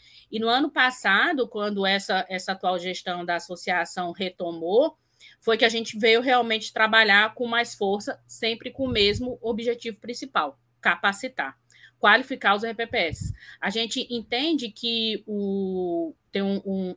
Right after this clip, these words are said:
um amigo da gente que fala muito os rincões do Nordeste. A gente entende que a realidade da gente é um pouco mais delicada.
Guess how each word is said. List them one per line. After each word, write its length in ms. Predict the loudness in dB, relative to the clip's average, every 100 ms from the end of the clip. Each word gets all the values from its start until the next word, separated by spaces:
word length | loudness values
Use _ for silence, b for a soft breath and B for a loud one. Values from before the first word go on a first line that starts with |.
| _
um 200 | -6 -2
amigo 260 | 0 0 -2
da 80 | -2
gente 180 | -2 0
que 40 |
fala 200 | 2 2
muito 200 | 0 -4
os 100 | -4
rincões 520 | -4 -4 -2 0 0
do 100 | 0
Nordeste. 680 | 0 0 0 0 0 -4 -12 B B
A 60 | -4
gente 160 | -4 2
entende 260 | 2 2
que 80 | 2
a 40 |
realidade 420 | 6 8 8 4 4
da 80 |
gente 320 | 0 0 -2 0
é 60 |
um 100 | 0
pouco 280 | 2 2 4
mais 220 | 2 4
delicada. 800 | 2 0 2 6 6 4 -2 -8